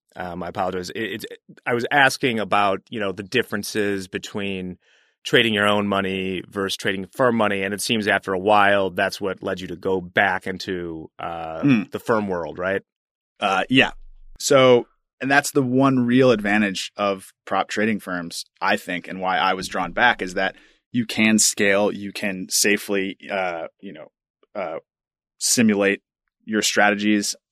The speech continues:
Speaker 2: and then go into the live market. Whereas when you're on your own, or if you're in a sm-, in, in a partnership situation, you have to trade almost just to keep, like, you know, just to keep the doors open or, or just keep, keep going. Um, and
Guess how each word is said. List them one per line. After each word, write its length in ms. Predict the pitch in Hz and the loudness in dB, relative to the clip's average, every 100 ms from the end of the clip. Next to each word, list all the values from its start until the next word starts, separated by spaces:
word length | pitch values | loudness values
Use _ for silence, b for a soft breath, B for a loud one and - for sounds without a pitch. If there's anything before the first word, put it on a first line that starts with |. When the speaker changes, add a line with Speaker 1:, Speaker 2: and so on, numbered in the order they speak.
| - | -8
Speaker 2:
and 180 | 95 | -4
then 120 | 95 107 | 0 4
go 140 | 117 | 4
into 120 | 117 | 4
the 60 | 120 | 6
live 220 | 117 120 | 6 8
market. 400 | 123 127 151 147 B B B | 6 6 2 0 B B B
Whereas 420 | - 104 104 98 - | -2 4 4 4 0
when 160 | 110 104 | 0 0
you're 160 | 101 | 4
on 140 | 107 104 | 4 4
your 160 | 98 | 4
own, 220 | 98 101 98 | 2 0 0
or 180 | 104 | -2
if 120 | 98 98 | -4 -2
you're 100 | 92 | -4
in 60 | |
a 60 | 90 | -2
sm-, 180 | - - | -2 -4
in, 180 | 104 98 | -8 -8
in 180 | - 95 | -8 -10
a 80 | 90 90 _ - | -10 -12 _ 0
partnership 420 | 110 107 104 98 | 2 2 0 -4
situation, 580 | 98 - 101 98 95 90 b b b - | -4 0 2 2 0 -6 b b b -4
you 240 | 110 90 _ | -4 -4 _
have 360 | - - 98 - | -8 0 -2 -2
to 80 | 73 | -8
trade 360 | - - - - | -8 -8 -12 -16
almost 420 | - - - - - | -14 -12 -10 -12 -10
just 240 | - 95 - | -6 -4 -4
to 60 | 92 | -6
keep, 340 | - 92 - _ - | -8 -10 -12 _ -8
like, 200 | - - - | -4 -4 -6
you 160 | - 95 | -8 -8
know, 80 | - | -6
just 160 | 98 - | -6 -6
to 40 | |
keep 180 | 104 - | -8 -12
the 60 | 90 | -10
doors 280 | 85 87 78 | -6 -6 -8
open 240 | - 82 | -14 -16
or, 160 | 76 69 - | -16 -16 -16
or 120 | 87 | -12
just 220 | - - - | -6 -6 -6
keep, 200 | 95 - - - - - _ - | -10 -12 -18 -18 -20 -20 _ -18
keep 180 | - 110 | -4 -4
going. 360 | 85 101 80 - - | 2 0 0 -6 -6
Um, 340 | 98 92 87 - _ _ _ | -2 -2 -4 -14 _ _ _
and 440 | 113 110 107 104 | 2 4 4 0